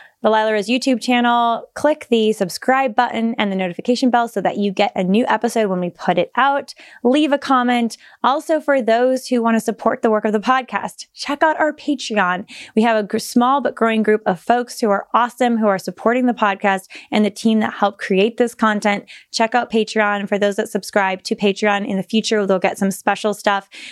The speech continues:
behind the scenes for the podcast. You'll wanna check that out. So go to the Patreon link in the bio.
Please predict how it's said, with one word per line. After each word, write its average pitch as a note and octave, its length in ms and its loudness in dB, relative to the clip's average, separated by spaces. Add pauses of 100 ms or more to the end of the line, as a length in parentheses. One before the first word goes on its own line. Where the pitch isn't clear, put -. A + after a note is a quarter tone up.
(120)
behind A#3 340 0
the G#3+ 60 -2
scenes G#3+ 380 2
for G#3+ 100 2
the G3+ 80 -2
podcast. G3+ 580 -2
You'll F#3+ 100 0
wanna G3+ 200 0
check G#3 180 -6
that G3 100 2
out. G3 200 -4
So F#3 80 -8
go G#3 100 2
to G#3 80 0
the G3+ 80 -4
Patreon G3 380 0
link F3+ 140 0
in F3 80 0
the F3 40 0
bio. A3+ 480 0